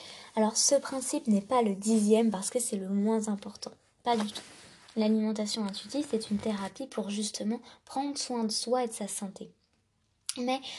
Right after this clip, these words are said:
euh, comme elle s'adresse à des personnes, en fait, qui n'ont pas une bonne relation à la nourriture,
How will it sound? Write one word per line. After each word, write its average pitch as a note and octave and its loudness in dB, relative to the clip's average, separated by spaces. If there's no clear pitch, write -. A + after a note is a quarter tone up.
euh, G#3+ 4
comme C#4+ 6
elle C4 2
s'adresse B3 -2
à A3 0
des G3 -4
personnes, G#3+ -4
en G#3 -2
fait, G#3+ -6
qui - -6
n'ont F#3+ -4
pas C4+ 0
une B3 0
bonne G3+ 0
relation A3+ -2
à A3 -4
la G#3 0
nourriture, G3 -2